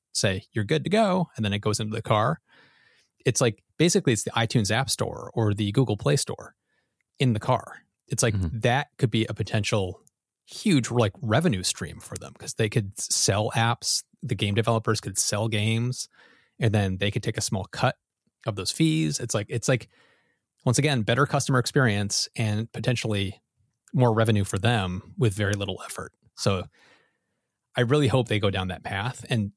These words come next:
Speaker 1: Elon's talked about that in the past and said they don't have enough cars to make that worthwhile.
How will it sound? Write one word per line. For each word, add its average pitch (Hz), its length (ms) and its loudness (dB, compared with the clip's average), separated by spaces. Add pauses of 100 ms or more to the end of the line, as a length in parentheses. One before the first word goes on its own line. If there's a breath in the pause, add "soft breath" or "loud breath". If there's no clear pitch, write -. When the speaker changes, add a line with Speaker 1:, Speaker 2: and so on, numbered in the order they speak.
Speaker 1:
Elon's 147 340 2
talked 139 320 0
about 104 260 0
that 92 200 -4
in 110 60 -10
the 98 60 -8
past 98 720 -4
and 110 160 0
said 101 400 2
they 127 80 4
don't 110 100 4
have 107 80 4
enough 98 160 -2
cars 101 440 2
to 107 80 -4
make 95 200 -4
that 87 220 -4 (340)
worthwhile. 107 760 -2